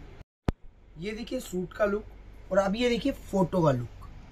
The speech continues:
मतलब जो modeling के अंदर suit है वही आपको देखने को मिलेगा। Look देखिए, Total रेशम embroidery work के साथ मल्टी थ्रेड यूज हुए हैं, tone to tone रेशम work है, साथ में sequence work है। नीचे border में patch का देखिए, मतलब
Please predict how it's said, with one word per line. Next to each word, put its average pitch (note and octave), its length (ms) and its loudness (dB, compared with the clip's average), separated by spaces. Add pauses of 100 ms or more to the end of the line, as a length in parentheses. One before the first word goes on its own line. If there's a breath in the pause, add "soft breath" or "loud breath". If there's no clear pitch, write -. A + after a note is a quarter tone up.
(540)
मतलब A#3+ 300 6
जो C4 160 12
modeling F3+ 500 10
के A#3 60 4
अंदर G#3 180 0
suit G3 320 -2
है G#3+ 80 6
वही F3+ 340 6
आपको G3 260 6
देखने D3+ 460 4
को F#3 120 8
मिलेगा। F3 260 8
Look G3+ 280 2
देखिए, C3+ 320 -6 (720)
Total B3+ 540 10
रेशम A3 580 10
embroidery G#3 520 12
work F#3 280 8
के F#3 100 4
साथ F3 500 6 (440 soft breath)
मल्टी G#3+ 400 12
थ्रेड A#3 280 10
यूज G#3 220 8
हुए G3 360 12
हैं, F#3+ 100 12
tone G#3 280 8
to A3 100 2
tone G3 260 12
रेशम E3+ 320 10
work G3+ 260 4
है, G3 100 4
साथ F3+ 240 2
में F#3+ 80 -2
sequence G#3 440 2
work A3 180 0
है। G#3 120 2 (600 soft breath)
नीचे G3 380 6
border F#3 400 8
में B3+ 100 8
patch A3 380 4
का A#3 140 2
देखिए, D3 360 2
मतलब - 560 -6